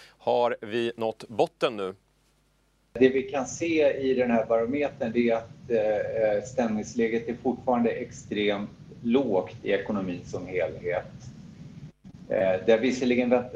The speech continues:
Speaker 2: upp något i flertalet sektorer. Det är framförallt framtidsförväntningarna som är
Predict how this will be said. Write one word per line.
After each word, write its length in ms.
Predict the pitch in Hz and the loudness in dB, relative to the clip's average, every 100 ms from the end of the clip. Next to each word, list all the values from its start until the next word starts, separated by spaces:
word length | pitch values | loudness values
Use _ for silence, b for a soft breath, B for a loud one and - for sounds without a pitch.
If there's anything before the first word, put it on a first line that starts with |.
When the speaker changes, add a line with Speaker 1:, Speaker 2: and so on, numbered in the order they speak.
| - | -4
Speaker 2:
upp 320 | 127 - - | -4 -4 -2
något 600 | 113 95 101 110 - - - | 0 2 0 0 -4 -14 -4
i 120 | 120 | -2
flertalet 640 | 117 113 104 - 95 92 - | -2 0 0 0 -2 -2 -4
sektorer. 800 | 104 - 95 90 90 95 107 233 - - | -4 -4 -8 -6 0 0 0 -4 -10 -8
Det 60 | |
är 60 | 107 | -6
framförallt 460 | 110 101 104 101 | -4 0 0 0
framtidsförväntningarna 1300 | - 104 - 101 - 107 107 107 107 - 107 101 101 | -2 -4 -6 -10 -2 0 0 0 -4 -6 -6 -4 -4
som 260 | - 101 98 | -6 -4 0
är 220 | 95 | 0